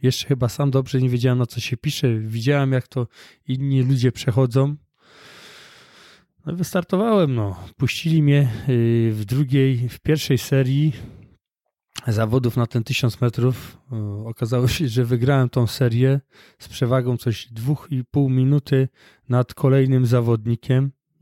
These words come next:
co mi chyba dało wtedy na zawodach coś, y, siódme czy ósme miejsce w całej,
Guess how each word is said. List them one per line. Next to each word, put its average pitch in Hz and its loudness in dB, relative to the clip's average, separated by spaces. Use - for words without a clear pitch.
co - -2
mi 143 2
chyba - -2
dało 139 2
wtedy 135 -4
na 131 4
zawodach 123 2
coś, - -6
y, 110 -6
siódme 170 -2
czy 101 -2
ósme 139 0
miejsce 117 2
w - -16
całej, 123 0